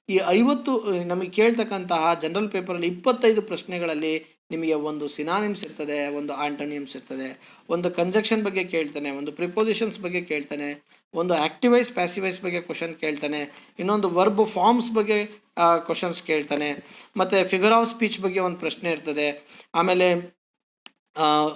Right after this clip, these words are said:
ವರ್ಬು, ಸಬ್ಜೆಕ್ಟ್ ವರ್ಬ್ ಅಗ್ರಿಮೆಂಟ್ ಬಗ್ಗೆ ಒಂದು ಪ್ರಶ್ನೆಯನ್ನ ಕೇಳ್ತಾ ಹೋಗ್ತಾನೆ, ಆಮೇಲೆ ವೊಕ್ಯಾಬ್ಯುಲರೀಸ್ ಮೇಲೆ,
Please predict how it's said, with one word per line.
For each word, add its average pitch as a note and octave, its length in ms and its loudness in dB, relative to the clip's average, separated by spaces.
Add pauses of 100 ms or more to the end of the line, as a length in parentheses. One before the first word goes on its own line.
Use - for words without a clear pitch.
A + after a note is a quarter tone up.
(320)
ವರ್ಬು, G3 800 2
ಸಬ್ಜೆಕ್ಟ್ F3+ 560 0
ವರ್ಬ್ G#3 260 4
ಅಗ್ರಿಮೆಂಟ್ A3 540 4
ಬಗ್ಗೆ G3 240 0
ಒಂದು F3+ 340 0 (340)
ಪ್ರಶ್ನೆಯನ್ನ F3+ 460 -2
ಕೇಳ್ತಾ D#3+ 380 -2
ಹೋಗ್ತಾನೆ, D3 680 -4 (220)
ಆಮೇಲೆ E3+ 200 2
ವೊಕ್ಯಾಬ್ಯುಲರೀಸ್ A3+ 840 4
ಮೇಲೆ, F#3 440 0